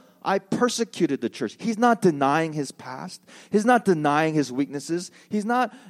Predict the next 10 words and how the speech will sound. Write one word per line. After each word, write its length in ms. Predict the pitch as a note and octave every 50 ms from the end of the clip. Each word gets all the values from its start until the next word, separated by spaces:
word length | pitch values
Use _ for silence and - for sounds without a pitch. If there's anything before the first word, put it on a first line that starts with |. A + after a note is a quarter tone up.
| - _
resisting 880 | - A#2 C#3+ D#3 C#3 D3+ E3 D3 B2 B2+ E3 E3 - - - F#3 F3 -
anything 380 | D3 D#3 E3+ E3+ E3 E3+ E3
that 100 | D3+ D3
he's 240 | C#3+ C#3+ C3+ A#2+ G#2
done. 380 | - - A2 A2+ B2+ D#3+ F3 F#3
He 160 | - A#3+ C4
knows, 560 | B3+ A3+ C4 D4+ - G3+ F#2+ F2 - - - _ _
because 300 | - B3+ - - C4+ B3+
everyone 420 | C4+ C4 C4 C#4+ C4 A#3+ G#3 F3 D3+
knows. 500 | A#2+ F#2 D#2+ F#2 - - - - -